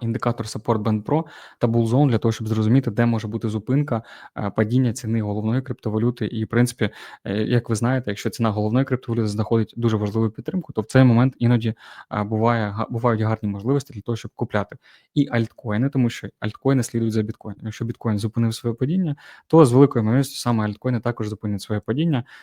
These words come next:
І на відскоку, е, і на рості ціни головної криптовалюти, і на альткоїнах, е, також можна буде непогано зробити.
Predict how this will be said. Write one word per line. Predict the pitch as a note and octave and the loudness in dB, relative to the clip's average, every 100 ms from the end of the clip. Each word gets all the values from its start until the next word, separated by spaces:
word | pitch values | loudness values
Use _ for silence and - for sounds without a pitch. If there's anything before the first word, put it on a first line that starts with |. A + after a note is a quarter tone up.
| _ _ | _ _
І | D3 | 2
на | A#2+ A2+ | 4 2
відскоку, | A2+ - E3 F#3 C3 A#2+ B2+ A#2 | 0 0 0 0 -4 -6 -4 -2
е, | G#2+ G2+ - | -2 -2 -6
і | - A#2 | -4 -2
на | G#2 | 0
рості | A#2 B2+ A#2+ | -2 -2 -4
ціни | - A2+ A2 | -2 -2 0
головної | G#2 G#2 B2+ | 0 0 0
криптовалюти, | C#3 B2 - A2+ A2+ G#2 | -2 -6 -6 -4 -4 -4
і | |
на | G2+ | -4
альткоїнах, | G2+ G2+ - D#3 C#3 - - - - | -4 -4 -2 -2 -2 -6 -20 -20 -6
е, | - | -4
також | G2+ B2+ A#2+ | 2 2 4
можна | G#2+ A#2 A2 | 4 4 2
буде | A2+ A2+ | 0 0
непогано | G#2 G2+ G#2+ G#2+ | -2 -2 -2 0
зробити. | G#2 G#2+ G#2 G#2 | -2 -4 -6 -10